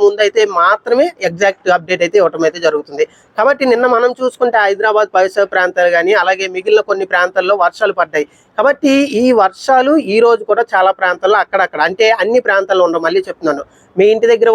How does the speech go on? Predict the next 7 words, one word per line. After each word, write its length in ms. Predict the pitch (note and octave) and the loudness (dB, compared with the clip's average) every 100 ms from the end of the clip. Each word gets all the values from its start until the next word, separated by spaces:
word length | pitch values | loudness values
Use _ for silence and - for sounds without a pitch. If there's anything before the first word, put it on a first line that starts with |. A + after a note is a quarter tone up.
| G#3 | 2
వర్షం 220 | - G#3 | 0 0
ఉంటే 180 | G#3+ B3 | 0 0
పక్కింట్లో 520 | G#3+ F#3+ G#3+ G#3 G3+ | -2 -4 -4 0 0
అసలు 280 | F#3 F#3 F#3+ | 0 0 0
ఎండలు 320 | F#3 F3 F3 | 0 0 0
ఉంటాయి. 320 | D#3+ C#3+ C#3 _ _ - | 0 -4 -18 _ _ -4
అలాగే 460 | F#3 A3+ A3+ A3+ | -2 2 2 2